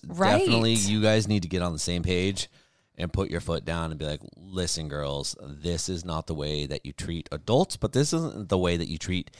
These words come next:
Speaker 2: anybody. I don't want you going over to your friend's house and treating them this way. Just because you have one friend that does something differently or better and another friend that does something differently or better doesn't make them better. They're all created equal,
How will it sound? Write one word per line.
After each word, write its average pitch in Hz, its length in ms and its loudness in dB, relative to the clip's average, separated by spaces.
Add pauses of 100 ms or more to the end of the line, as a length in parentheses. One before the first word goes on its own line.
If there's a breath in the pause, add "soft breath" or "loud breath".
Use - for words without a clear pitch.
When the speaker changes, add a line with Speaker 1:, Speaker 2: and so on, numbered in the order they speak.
(320 soft breath)
Speaker 2:
anybody. 76 560 0
I 90 100 4
don't 131 180 2
want 90 240 -2
you 92 80 0
going 85 260 0
over 80 160 0
to 73 100 -8
your 65 100 -6
friend's 95 320 -2
house 147 360 6 (320 soft breath)
and 104 160 2
treating 95 380 0
them 92 180 0
this 80 180 0
way. 64 220 -6
Just 107 240 2
because 95 300 0
you 92 120 2
have 90 140 4
one 95 240 0
friend 98 280 -2
that 85 280 -2
does 92 220 2
something 90 400 -2
differently 87 440 -4
or 80 160 0
better 98 420 0 (380 soft breath)
and 92 200 0
another 87 320 -2
friend 90 180 -2
that 85 80 -4
does 87 180 0
something 87 360 -4
differently 82 360 -4
or 80 60 -4
better 85 320 -4
doesn't 113 340 0
make 117 300 -2
them 98 460 -2
better. 82 600 -4
They're 85 440 -6 (460)
all 95 180 6
created 123 420 4
equal, 90 420 0